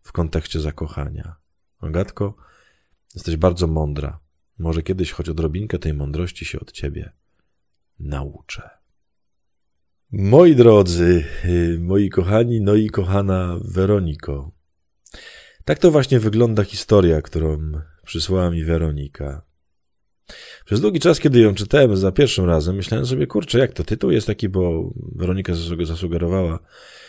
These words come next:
jakby temat tej historii na początku i jakby w liście do mnie.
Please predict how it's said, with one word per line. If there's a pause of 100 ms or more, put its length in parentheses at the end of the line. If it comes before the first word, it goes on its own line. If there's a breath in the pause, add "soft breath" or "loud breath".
(220 loud breath)
jakby
temat
tej
historii
na
początku
i
jakby
w
liście
do
mnie.